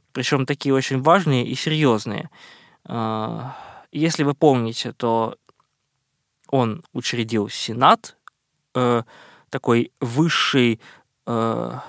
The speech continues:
государственный орган, ну, естественно,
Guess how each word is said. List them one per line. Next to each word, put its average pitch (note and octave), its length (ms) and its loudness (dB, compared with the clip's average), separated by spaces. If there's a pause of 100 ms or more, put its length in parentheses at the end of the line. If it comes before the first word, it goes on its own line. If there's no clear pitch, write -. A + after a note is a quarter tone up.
(140)
государственный B2+ 840 0 (140)
орган, F3 460 2 (420)
ну, G#3 280 2
естественно, B2 1300 -2